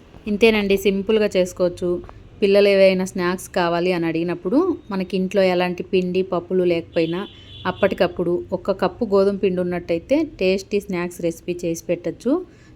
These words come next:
చాలా బాగుంటాయండి, తప్పకుండా అయితే ఒకసారి ట్రై చేయండి. పిల్లల కోసం సాయంత్రం ఇలా చేసి పెట్టామంటే పిల్లలే కాదండి, పెద్దవాళ్ళకు కూడా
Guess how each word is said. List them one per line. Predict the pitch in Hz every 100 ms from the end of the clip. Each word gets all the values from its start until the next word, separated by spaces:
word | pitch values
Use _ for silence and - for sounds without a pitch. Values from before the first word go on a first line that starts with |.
| -
చాలా | - 170 180 208
బాగుంటాయండి, | 196 180 175 175 170 247 330 -
తప్పకుండా | 175 190 202 190
అయితే | 185 277 226
ఒకసారి | 185 185 170
ట్రై | 170 160
చేయండి. | 160 156 156 - _
పిల్లల | 214 214 226
కోసం | 208 196 190 175
సాయంత్రం | 185 185 190 196 180
ఇలా | 175 175
చేసి | 185 185 -
పెట్టామంటే | 180 175 165 165 240 302 -
పిల్లలే | 196 190 202 190
కాదండి, | 180 180 196 254
పెద్దవాళ్ళకు | 190 175 196 190 190
కూడా | 185